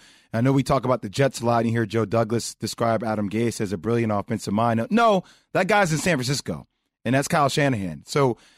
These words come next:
I think how we describe this narrative moving forward, hey, the forty-niners are playing the Packers today. No, Kyle Shanahan is playing the Packers today. And I would agree with you, Zubin, that you said in the, the seven o'clock hour that i-, if he finds a way to get this team to seven wins,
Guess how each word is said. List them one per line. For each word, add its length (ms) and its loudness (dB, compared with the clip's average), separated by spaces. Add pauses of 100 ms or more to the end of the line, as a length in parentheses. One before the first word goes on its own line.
I 120 -2
think 160 0
how 120 2
we 80 2
describe 460 0
this 160 -6
narrative 300 2
moving 260 -2
forward, 300 2
hey, 120 2
the 100 -2
forty-niners 680 2 (320)
are 120 2
playing 460 2
the 80 -2
Packers 400 0
today. 160 0
No, 220 4 (120)
Kyle 280 2
Shanahan 680 0 (400)
is 200 2
playing 280 2
the 80 2
Packers 460 -2
today. 360 0 (280)
And 180 2
I 100 2
would 160 4
agree 240 2
with 140 0
you, 80 2
Zubin, 240 0
that 120 0
you 120 0
said 280 2
in 160 2
the, 240 0
the 100 -4
seven 240 -2
o'clock 320 0
hour 340 2 (460)
that 260 2
i-, 220 2
if 160 2
he 160 2
finds 360 0
a 60 2
way 260 2
to 80 -2
get 180 -2
this 160 -2
team 260 -2
to 160 -4
seven 500 0
wins, 520 -2